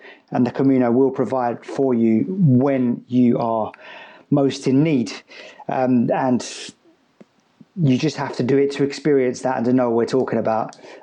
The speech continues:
Um, and that story definitely does, does show that. Um, the Camino is, is like a university for life. I think that it's always teaching you something, um,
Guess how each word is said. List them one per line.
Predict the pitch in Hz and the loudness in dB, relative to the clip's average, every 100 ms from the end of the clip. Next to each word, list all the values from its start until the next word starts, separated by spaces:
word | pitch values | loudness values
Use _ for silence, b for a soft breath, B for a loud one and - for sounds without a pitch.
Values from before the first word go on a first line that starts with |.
| - | -4
Um, | 127 120 | -2 0
and | 127 120 110 | 0 0 0
that | 139 147 | -4 -6
story | - 147 120 | 0 2 2
definitely | 123 123 120 | 0 0 0
does, | 117 123 104 | 0 -2 -2
does | - 117 | -4 -4
show | - 143 139 | -4 -2 0
that. | 113 107 - B B B B | 0 -4 -6 B B B B
Um, | 151 160 202 - - - _ _ - - - _ _ _ _ _ - 208 | -2 0 -2 -4 -16 -18 _ _ -16 -14 -16 _ _ _ _ _ -6 -6
the | |
Camino | 208 233 269 220 139 117 110 311 | -2 2 4 4 2 0 -4 -2
is, | 196 139 - | 2 2 0
is | 139 | -2
like | 139 131 | -2 2
a | |
university | 135 127 113 123 110 - 110 | 4 4 2 0 -2 -4 -4
for | - | -2
life. | 113 110 - - | -2 -2 -6 -6
I | 196 | -6
think | 123 147 143 | -2 -2 0
that | 139 185 | -2 0
it's | 151 - | -4 -2
always | 180 147 131 113 | 0 2 2 -2
teaching | - 139 - 120 120 | -4 -6 -4 0 2
you | 113 | 2
something, | 131 117 104 110 101 B B B B B B - | 0 -2 -2 -6 -6 B B B B B B -6
um, | 123 117 113 113 113 113 113 - | -2 -2 2 4 4 6 4 2